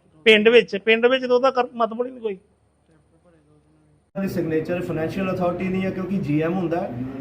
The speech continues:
Speaker 2: ਕਿਤੇ ਵੀ ਉਹਨਾਂ ਦੇ ਕਿਤੇ ਵੀ ਸਾਈਨ ਨਹੀਂ ਹੋਏ। ਜਿਹੜੀ ਯੂਨੀਅਨ ਦੀ ਗੱਲ ਕਰਦੇ, ਉੱਥੇ ਵੀ ਸ-, ਅਹ, ਸੈਕਟਰੀ ਦੇ ਵਾਈਸ ਪ੍ਰਧਾਨ ਜਿਹੜੇ, ਉਹ ਸਿਗਨੇਚਰ ਅਥਾਰਟੀ ਨੇ, ਉਹਨਾਂ ਦੇ ਸਾਈਨਾਂ ਦੇ ਨਾਲ ਉਹ ਪੇਮੈਂਟ ਹੁੰਦੀ ਆ,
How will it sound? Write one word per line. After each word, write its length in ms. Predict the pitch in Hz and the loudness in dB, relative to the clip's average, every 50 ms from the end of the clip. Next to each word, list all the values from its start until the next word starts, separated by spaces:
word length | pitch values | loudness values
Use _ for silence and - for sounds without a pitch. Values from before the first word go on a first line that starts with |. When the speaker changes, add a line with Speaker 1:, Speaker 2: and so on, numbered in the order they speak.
| 135 - - | -12 -12 -6
Speaker 2:
ਕਿਤੇ 340 | 208 196 202 220 226 233 233 | -6 -4 -2 0 0 -2 -2
ਵੀ 180 | 233 240 233 | -2 -2 -2
ਉਹਨਾਂ 260 | 226 214 214 214 214 214 | -2 -2 0 0 0 -2
ਦੇ 100 | 220 214 | -2 -4
ਕਿਤੇ 260 | 214 185 - 202 202 | -4 -6 -6 -6 -6
ਵੀ 120 | 202 208 | -6 -6
ਸਾਈਨ 300 | - - 165 160 160 165 | -4 -2 -2 -2 0 -2
ਨਹੀਂ 100 | 180 185 | -2 -2
ਹੋਏ। 180 | 190 190 196 196 | -2 -2 -2 -2
ਜਿਹੜੀ 360 | 151 175 190 196 208 196 156 151 | 0 -2 0 -2 -2 -4 -6 -4
ਯੂਨੀਅਨ 340 | 147 165 170 175 185 196 202 | 2 2 2 2 2 -2 -2
ਦੀ 180 | 190 190 156 156 | -2 -2 0 0
ਗੱਲ 160 | 156 151 156 | 0 0 -2
ਕਰਦੇ, 320 | - 175 175 165 - 196 | -2 -2 -2 -2 -2 -4
ਉੱਥੇ 320 | 202 190 175 - 196 196 202 | -4 -4 -6 -4 -4 -4 -2
ਵੀ 140 | 202 196 | -4 -4
ਸ-, 120 | - - - | -6 -8 -8
ਅਹ, 340 | - - 160 156 151 151 151 | -8 -4 -2 -2 -2 -2 -4
ਸੈਕਟਰੀ 500 | - - 165 165 165 - 170 185 196 190 | -4 -4 -4 -4 -4 -4 -6 -4 -4 -4
ਦੇ 100 | 196 190 | -2 -2
ਵਾਈਸ 240 | 165 160 156 151 | -2 -2 -2 -4
ਪ੍ਰਧਾਨ 420 | - - 170 165 170 165 156 147 143 | -6 -8 -6 -4 -2 -2 -2 -4 -4
ਜਿਹੜੇ, 300 | 143 147 151 156 156 151 - - - | -6 -6 -6 -6 -6 -6 -8 -10 -8
ਉਹ 140 | 156 156 | -8 -8
ਸਿਗਨੇਚਰ 560 | 156 - 156 139 135 139 143 143 139 143 143 143 | -6 -6 -8 -8 -8 -8 -10 -8 -8 -6 -6 -6
ਅਥਾਰਟੀ 360 | - 143 147 147 - 160 165 | -6 -6 -6 -6 -4 -4 -2
ਨੇ, 200 | 165 175 175 170 - - - - - - | -2 -2 -4 -6 -8 -14 -18 -20 -8 -6
ਉਹਨਾਂ 220 | 160 165 175 180 175 | -2 -2 0 0 0
ਦੇ 120 | 175 170 | 0 -2
ਸਾਈਨਾਂ 320 | 175 170 151 147 147 147 | -2 -4 -4 -4 -4 -4
ਦੇ 80 | 147 151 | -4 -4
ਨਾਲ 240 | 151 147 147 147 147 | -2 -2 -2 -2 -2
ਉਹ 320 | 147 143 139 139 135 135 | -4 -4 -6 -8 -8 -8
ਪੇਮੈਂਟ 340 | - - 135 143 156 156 156 | -10 -10 -8 -6 -6 -6 -6
ਹੁੰਦੀ 360 | 139 143 135 120 117 135 147 | -6 -6 -6 -6 -6 -4 -2
ਆ, 120 | 151 156 | -2 -2